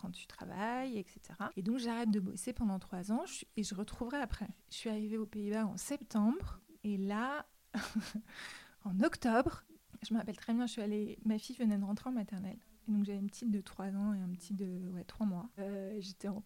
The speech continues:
pleine déprime. Alors, je le dis en rigolant aujourd'hui, mais j'étais vraiment en pleine déprime. C'est-à-dire que j'ai vraiment pleuré, euh, dans, dans, dans mon salon, toute seule. Et je suis rentrée chez moi avec mon petit loulou, mais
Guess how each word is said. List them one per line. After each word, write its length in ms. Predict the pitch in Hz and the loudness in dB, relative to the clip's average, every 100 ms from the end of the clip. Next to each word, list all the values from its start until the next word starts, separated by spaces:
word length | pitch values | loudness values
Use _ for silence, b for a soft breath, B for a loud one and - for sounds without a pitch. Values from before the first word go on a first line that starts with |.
| - | -6
pleine 260 | 285 285 | -2 2
déprime. 480 | 226 - - 226 349 - | 2 0 0 2 0 -2
Alors, 180 | 196 | -2
je 100 | 180 | 2
le 80 | 208 | 2
dis 160 | 202 240 | 4 6
en 40 | |
rigolant 320 | 247 233 233 | 6 6 6
aujourd'hui, 280 | 233 220 214 | 4 4 2
mais 120 | 240 | 2
j'étais 200 | 214 - | 2 2
vraiment 280 | 226 269 320 | 0 0 0
en 40 | 294 | -2
pleine 240 | - 240 | 2 4
déprime. 240 | 220 - | 4 2
C'est-à-dire 220 | 415 - 208 | -2 0 2
que 60 | |
j'ai 80 | 196 | 2
vraiment 260 | 196 226 359 | 2 0 2
pleuré, 540 | - 233 202 226 262 | 2 4 4 2 2
euh, 320 | 202 190 190 | 0 0 0
dans, 340 | 185 202 196 196 | 0 0 0 0
dans, 320 | 196 196 202 | -2 -2 -2
dans 140 | 196 | -2
mon 100 | 196 | -2
salon, 340 | 202 202 185 226 | -4 -4 0 -2
toute 180 | - - | -2 -8
seule. 200 | 208 294 - B B B B B B | -6 -8 -12 B B B B B B
Et 60 | 202 | -8
je 40 | |
suis 140 | - 208 | -4 0
rentrée 280 | 214 - | 0 -2
chez 140 | 277 254 | -4 0
moi 160 | 233 | 2
avec 180 | 233 208 | 2 2
mon 140 | 202 190 | 2 2
petit 220 | 180 190 | 0 -2
loulou, 280 | 208 202 214 | 0 4 6
mais 180 | 190 | 6